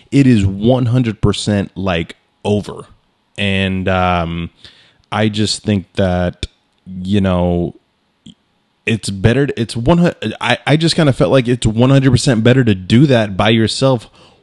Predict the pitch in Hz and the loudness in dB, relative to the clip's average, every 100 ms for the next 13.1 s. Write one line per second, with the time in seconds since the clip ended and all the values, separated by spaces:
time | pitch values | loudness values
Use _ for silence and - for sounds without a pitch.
0 | _ 110 120 185 180 147 120 92 98 90 | _ 0 4 4 2 0 -2 0 -2 -2
1 | 85 - - 101 104 - - 117 165 233 | -6 -12 -14 -6 -6 -4 -6 -4 -2 -2
2 | - - - - _ - 120 120 127 208 | -2 -8 -20 -20 _ -4 -2 -2 2 4
3 | 269 294 262 160 135 156 135 - _ _ | 4 4 0 2 4 6 4 -4 _ _
4 | - - - 135 131 _ 120 98 98 98 | -20 -18 -4 -2 -2 _ -2 -2 -6 -2
5 | 104 104 - - - - 98 113 117 117 | 0 0 -6 -18 -20 -14 -2 0 2 0
6 | 104 104 117 107 - - 117 113 110 107 | 0 -2 0 -2 -2 -2 0 0 -2 -2
7 | 101 95 98 98 - _ _ _ _ - | -2 0 0 0 -4 _ _ _ _ -2
8 | 117 113 95 85 87 82 98 90 98 98 | 2 2 0 -2 -4 -4 -4 -2 -4 -2
9 | 110 110 120 113 117 117 110 117 87 90 | 2 2 0 -2 -2 0 0 -2 -2 -4
10 | 82 - 90 73 87 98 90 98 90 113 | -4 -4 -4 -4 -4 -4 -4 -6 2 4
11 | 90 - - - - _ 98 131 185 - | 4 0 -20 -20 -20 _ 0 4 4 2
12 | 107 120 175 170 123 120 131 - 185 196 | 0 4 4 2 2 2 2 0 2 0